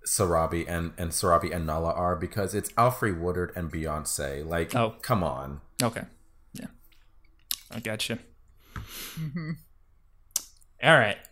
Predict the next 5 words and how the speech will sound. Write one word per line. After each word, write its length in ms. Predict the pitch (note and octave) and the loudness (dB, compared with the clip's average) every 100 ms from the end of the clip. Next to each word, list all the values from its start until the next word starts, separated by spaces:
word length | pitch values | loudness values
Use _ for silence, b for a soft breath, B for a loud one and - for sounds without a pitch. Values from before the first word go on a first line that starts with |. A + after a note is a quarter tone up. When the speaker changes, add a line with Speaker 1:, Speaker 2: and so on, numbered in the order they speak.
| - - - | -20 -20 0
Speaker 2:
Let's 680 | C3 E3 F3+ - - - - - - | 8 8 8 4 2 0 -4 -16 -12
put 560 | - C3 B2+ - - - - _ | 4 8 8 4 -4 -4 -18 _
scores 1000 | - - - A2+ A#2 A2+ A2 A2+ - - - | -2 -2 0 2 2 2 0 -2 -4 -6 -6
on 240 | G#2+ G#2 G2+ | -4 -2 -2
this 500 | G#2+ G#2 - - | -2 0 -2 -6